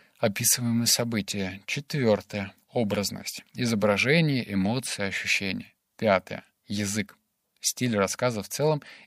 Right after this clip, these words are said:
и манера речи героев. Подберите компоненты, соедините в соответствующей со структурой и начинайте писать эффективную историю. Еще раз прочитаю, чтобы было понятно. В общем, когда говорят тебе просто: «Вот расскажи историю»,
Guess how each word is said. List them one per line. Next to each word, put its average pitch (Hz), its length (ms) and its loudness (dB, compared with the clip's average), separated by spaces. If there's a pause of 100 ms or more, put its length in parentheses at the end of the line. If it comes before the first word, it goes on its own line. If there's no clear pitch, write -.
и 113 60 -6
манера 101 560 2
речи 98 420 -6
героев. 98 520 -4 (580)
Подберите 110 460 -2
компоненты, 135 840 0
соедините 107 580 0
в - 60 -12
соответствующей 104 720 -6
со - 160 -10
структурой 156 720 -6 (260)
и 202 100 4
начинайте 120 480 2
писать 104 400 -4
эффективную 98 460 -4
историю. 92 400 -8 (580)
Еще 113 300 -8
раз 101 160 -6
прочитаю, 151 540 -6
чтобы 107 260 -10
было 110 240 -6
понятно. 107 480 -6
В 127 60 -6
общем, 135 260 -4
когда 127 260 -4
говорят 123 380 -4
тебе 107 220 -10
просто: 113 420 -8
«Вот 104 220 -8
расскажи 104 420 -8
историю», 147 560 -2